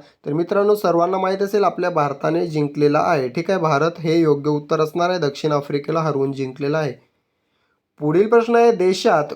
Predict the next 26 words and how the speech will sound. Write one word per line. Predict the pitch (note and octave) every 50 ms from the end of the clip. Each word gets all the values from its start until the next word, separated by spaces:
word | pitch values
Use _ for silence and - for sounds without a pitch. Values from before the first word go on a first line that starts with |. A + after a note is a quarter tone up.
| -
कधीपासून | - F#3 F#3 F3+ G#3+ G#3+ A3+ A#3 A#3 A#3 E3+ E3+ D#3 D#3 D#3
तीन | - - - - G#3+ A3 A3+ A#3 - -
नवीन | G3+ F#3+ F3+ F#3+ G#3 G#3+ G#3+ G#3
फौजदारी | G#3+ F#3 F3+ F3 E3+ F3+ F#3 G3 G3+
कायदे | G#3 G#3 - - E3 D#3+ D#3+ D#3+ F3+ F#3+
लागू | F#3 D#3+ D3+ D#3 E3+
करण्यात | E3 E3+ F3 E3 E3 F3 F3
आलेले? | G3 G3 G3 F3+ D#3+ D3
मित्रांनो, | D#3 D#3 D#3 F3+ F3+ F#3+ G3+ F#3+
जवळपास | F3+ F3 E3+ F3 F3+ F3+ F#3 E3+ E3 -
सर्वच | E3+ E3 D#3+ F3 F#3
जिल्ह्यांमध्ये | E3+ D#3 E3 E3 E3 E3+ F3 F#3 F#3+ F#3 D#3+ C3+ C#3 D3 D3 - - _ _ - -
हा | C#3
प्रश्न | C#3 - D3+ D3+ - F3+
विचारण्यात | F3 E3+ E3 D3+ D#3 E3 D#3+ D3+ D#3 D#3+ E3+ E3+
आलेला | E3 E3+ E3+ F3 F3+ F3+
आहे. | E3 C#3+ C#3+
ठीक | F3 E3+
आहे, | F#3+ F#3 F3+
त्यामुळे | F3+ E3 E3 E3+ F3 D#3+
हा | C#3 D3 D#3
प्रश्न | D#3 D3+ E3 E3 - F#3
अतिशय | E3+ D#3 D#3 - E3 - F#3 F3
महत्त्वाचा | F3 F3 F3+ F3+ F#3+ F#3+ F#3+ G3 G3
आहे. | G3 G#3 G#3 - _ _ _ _ _ -
एक | - D#3+ F3 G3 G#3 G#3